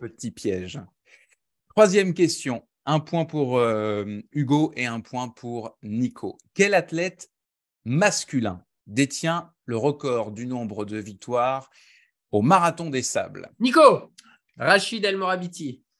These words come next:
Speaker 1: Lansen Hansal,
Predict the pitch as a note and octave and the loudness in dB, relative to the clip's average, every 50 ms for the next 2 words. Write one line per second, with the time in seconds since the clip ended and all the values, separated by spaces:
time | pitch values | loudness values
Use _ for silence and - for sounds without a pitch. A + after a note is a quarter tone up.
0 | _ _ _ _ _ _ _ _ _ _ _ _ _ _ _ _ _ _ _ - | _ _ _ _ _ _ _ _ _ _ _ _ _ _ _ _ _ _ _ -20
1 | - - - C#3+ D3+ F#3+ G3+ F#3 - - - F#3+ F3+ E3+ E3 D3 C#3 B2+ B2+ - | -6 2 4 6 6 6 6 6 2 0 0 0 0 0 0 -2 -4 -4 -6 -8
2 | _ - C#3+ D3 D3 D3 C3+ - - D3 C3+ C3 C#3 D3+ E3 F#3+ A#3 B3+ | _ -4 -4 -2 -2 -4 -6 -4 0 0 2 2 0 -2 -4 -6 -8 -12